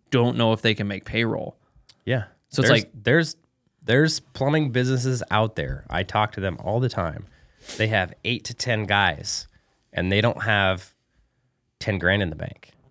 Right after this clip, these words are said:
Speaker 2: They're barely
Speaker 1: <sighs>
Speaker 2: making payroll every
Speaker 1: Yeah.
Speaker 2: week, and they've been doing that for years.
Speaker 1: Yeah.
Speaker 2: And it's because the reason, like, the reason people fail is because,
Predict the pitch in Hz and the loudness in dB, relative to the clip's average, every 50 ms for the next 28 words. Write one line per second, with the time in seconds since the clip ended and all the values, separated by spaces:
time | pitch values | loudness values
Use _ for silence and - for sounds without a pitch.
0 | _ _ _ - 92 107 110 117 117 98 92 - - - - 104 104 113 110 110 | _ _ _ -2 2 4 4 4 2 0 -2 -10 -8 -2 2 4 4 4 4 2
1 | 107 101 104 101 98 - 90 87 - - 110 110 113 101 87 71 73 - 78 90 | 2 2 2 0 0 -2 -6 -6 -4 -2 -2 -2 -2 -2 -4 -4 -4 -4 -4 -2
2 | 85 110 107 104 101 104 98 73 - - - - 95 90 95 90 87 98 87 85 | -2 -2 -2 -2 -2 -2 -4 -6 -8 -10 -8 -6 -6 -4 -4 -4 -4 -6 -6 -4
3 | 92 104 107 107 101 92 76 - - 73 78 85 85 87 92 101 110 104 69 - | -4 -2 -2 -2 -2 -2 -4 -4 -8 -10 -10 -10 -8 -6 -4 -2 -2 -2 -4 -6
4 | - - - - 117 110 107 104 101 101 - _ _ _ _ _ _ _ _ _ | -10 -12 -10 -8 -8 -6 -6 -6 -6 -8 -12 _ _ _ _ _ _ _ _ _
5 | _ _ _ _ _ _ _ _ _ _ - 107 104 101 - - - 101 - - | _ _ _ _ _ _ _ _ _ _ 2 2 2 2 0 -2 -4 -2 0 2
6 | 120 110 104 98 95 92 - - - _ _ _ _ _ _ _ - 104 110 101 | 2 4 4 4 2 0 -2 -4 -6 _ _ _ _ _ _ _ -6 -2 -2 0
7 | 95 101 127 147 151 127 143 143 127 120 110 - - 98 90 - - - _ _ | 2 4 4 6 6 6 6 4 4 4 2 2 2 2 2 2 -2 -10 _ _
8 | _ _ _ - 101 90 104 127 147 147 139 160 139 131 - 139 135 127 - 101 | _ _ _ -4 0 2 4 6 6 6 6 4 2 2 2 0 0 0 -2 -4
9 | - - - 101 98 101 110 131 147 - - - 101 92 90 92 90 - - 87 | -4 -2 0 2 4 4 4 2 2 0 -2 -4 -6 -4 -4 -6 -4 -2 -2 -2
10 | 85 80 76 78 - - | 0 -2 -2 -6 -8 -10